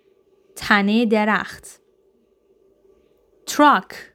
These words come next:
کامیون. Grandma's dress is black. Her glasses have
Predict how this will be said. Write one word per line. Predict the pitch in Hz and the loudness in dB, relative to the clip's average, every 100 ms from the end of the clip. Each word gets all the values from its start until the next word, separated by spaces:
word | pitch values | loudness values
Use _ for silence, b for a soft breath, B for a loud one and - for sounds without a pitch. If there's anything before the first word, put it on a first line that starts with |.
| _ _ _ _ _ _ _ | _ _ _ _ _ _ _
کامیون. | - 233 208 208 202 156 190 - _ _ _ _ _ _ _ _ _ _ _ _ _ _ _ _ _ b b b _ | -4 0 0 0 -2 -4 -12 -18 _ _ _ _ _ _ _ _ _ _ _ _ _ _ _ _ _ b b b _
Grandma's | 214 240 254 349 370 294 233 214 208 196 208 190 | 2 4 4 2 -2 0 2 2 0 -2 -4 -2
dress | 208 196 185 185 220 - - _ _ | 0 0 -2 -4 -8 -12 -18 _ _
is | 233 214 196 196 | 0 2 0 -4
black. | 208 220 311 294 180 - - - - _ _ _ _ _ _ | -4 2 2 2 -2 -10 -20 -20 -20 _ _ _ _ _ _
Her | - - 311 349 349 349 _ - | -12 -2 2 2 0 -4 _ -2
glasses | 208 180 175 185 302 339 359 - - _ _ _ - | 0 2 -2 -2 -2 -2 -2 -10 -18 _ _ _ 2
have | 311 359 311 | 4 4 2